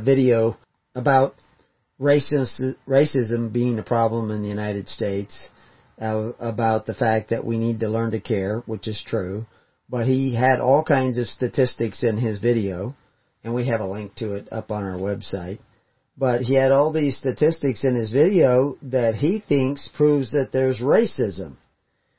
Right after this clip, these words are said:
Uh, but he doesn't evidently know how to really study,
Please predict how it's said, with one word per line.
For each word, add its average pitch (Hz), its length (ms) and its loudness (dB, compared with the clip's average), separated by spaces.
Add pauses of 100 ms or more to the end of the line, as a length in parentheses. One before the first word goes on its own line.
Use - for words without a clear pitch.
(380)
Uh, 123 240 0
but 123 180 2
he 156 80 0
doesn't 160 420 2
evidently 147 520 2
know 127 120 0
how 135 200 0
to 123 120 2
really 139 340 0
study, 127 460 2